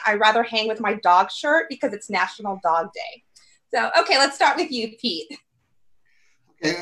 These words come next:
Speaker 2: I, I just wanna say I'm really sorry to my wife for calling her by the wrong name yesterday. It's really hard doing this.
Speaker 1: I forgive you. I forgive you. There's not gonna be a divorce in the future. So.
Speaker 2: Love you, baby.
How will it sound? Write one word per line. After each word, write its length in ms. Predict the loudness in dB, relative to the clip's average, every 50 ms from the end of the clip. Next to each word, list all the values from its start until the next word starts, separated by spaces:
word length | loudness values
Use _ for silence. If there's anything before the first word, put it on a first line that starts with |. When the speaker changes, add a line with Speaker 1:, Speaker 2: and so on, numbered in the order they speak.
| -4 -2
Speaker 2:
I, 280 | -2 -2 0 0 -2
I 40 | 0
just 240 | 0 0 -2 -2 0
wanna 220 | 0 2 2 2
say 240 | 0 0 0 0 2
I'm 180 | 2 2 2 2
really 240 | 2 2 2 0
sorry 300 | 0 -2 -2 0 0 2
to 80 | 2 0
my 180 | 0 0 0 0
wife 420 | 0 0 0 -2 -2 -4 -10 -18 -20 -20 -20 _ _
for 140 | -12 -10 -8
calling 380 | -4 0 2 2 2 4 4 4
her 100 | 2 2
by 140 | 2 0
the 100 | 0 0
wrong 300 | 2 2 2 2 4 4
name 260 | 4 4 2 2 2 2
yesterday. 680 | 2 2 0 -4 -2 0 0 2 2 0 0 -2 -4 -8 -16 -20 -20 -20 _ _ _ _ _ _ -4
It's 160 | -4 -4 0
really 260 | 2 4 4 4 4
hard 280 | 4 4 2 2 2 2
doing 320 | 4 6 6 6 6 6
this. 420 | 4 0 -2 -4 -6 -6 -8 -10 -14 _ _ _ _ -14 -12 -10 -10 -10 -10 -12 -12 -10 -12 -12 -12 -12 -16 _ _ _ -20 -10 -2
Speaker 1:
I 140 | 2 4 4
forgive 460 | 6 6 6 6 6 4 0 -2 -2 -2 -2
you. 100 | -2 -2 -4 -2 2
I 160 | 4 4 4
forgive 300 | 2 -2 0 4 4 6
you. 140 | 6 6 4
There's 160 | 2 2 2
not 160 | 2 2 2 2
gonna 140 | 0 -2
be 120 | -2 -2 -4
a 60 | -6
divorce 420 | -8 -8 -8 -6 -4 -4 -6 -6
in 60 | -10 -12
the 80 | -14
future. 480 | -14 -16 -18 -18 -18 -16 -16 -16 -16 -8
So. 100 | 0 4
Speaker 2:
Love 220 | 6 6 6 6 6
you, 100 | 6 6
baby. 600 | 6 6 6 6 6 6 6 6 6 4 2 0